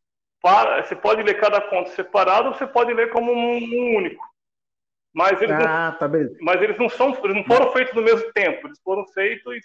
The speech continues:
Speaker 1: foram
Speaker 2: Você só foi escrevendo, depois quando você falou, "Nossa, isso aqui tá muito, isso aqui pode ficar junto",
Speaker 1: Sim.
Speaker 2: e você juntou tudo eles.
Speaker 1: Sim.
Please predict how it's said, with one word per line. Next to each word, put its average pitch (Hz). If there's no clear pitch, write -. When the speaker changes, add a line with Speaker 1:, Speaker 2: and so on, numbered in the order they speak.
Speaker 1:
foram 226
Speaker 2:
Você 151
só 165
foi 180
escrevendo, 175
depois 196
quando 190
você 190
falou, 190
"Nossa, 208
isso 160
aqui 185
tá 202
muito, 208
isso -
aqui 180
pode 180
ficar 175
junto", 214
Speaker 1:
Sim. 190
Speaker 2:
e 135
você 208
juntou 202
tudo 202
eles. 135
Speaker 1:
Sim. 185